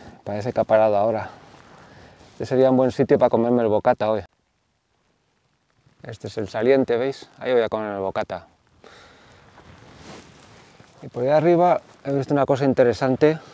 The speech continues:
que ahora la veremos. La piedra donde me he refugiado de la lluvia, ahí abajo del saliente. Y aquí, mirad esto. Esta roca aquí,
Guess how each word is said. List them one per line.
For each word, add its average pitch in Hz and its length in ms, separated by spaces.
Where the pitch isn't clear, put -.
que 107 120
ahora 107 200
la 107 60
veremos. 101 380
La 113 220
piedra 135 400
donde 127 300
me 113 80
he 135 40
refugiado 139 520
de 135 60
la 120 100
lluvia, 151 420
ahí - 100
abajo 110 300
del 104 80
saliente. 127 500
Y 101 60
aquí, 113 180
mirad 104 260
esto. 117 240
Esta 101 240
roca 107 240
aquí, 113 260